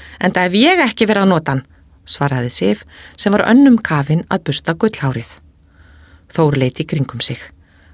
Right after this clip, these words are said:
Þjálfi fór eins og stormsveipur um húsið og Röskva skreið inn í öll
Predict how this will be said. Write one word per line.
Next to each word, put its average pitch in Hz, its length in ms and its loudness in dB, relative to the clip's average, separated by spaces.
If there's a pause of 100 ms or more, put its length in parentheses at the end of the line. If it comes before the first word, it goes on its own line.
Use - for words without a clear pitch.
(120)
Þjálfi 226 480 2
fór 185 240 2
eins 160 140 -2
og 143 80 0
stormsveipur 226 880 2
um 151 100 0
húsið 220 380 2 (340)
og 151 140 0
Röskva 214 480 0 (100)
skreið 240 560 2
inn 233 160 6
í 147 80 0
öll - 320 -6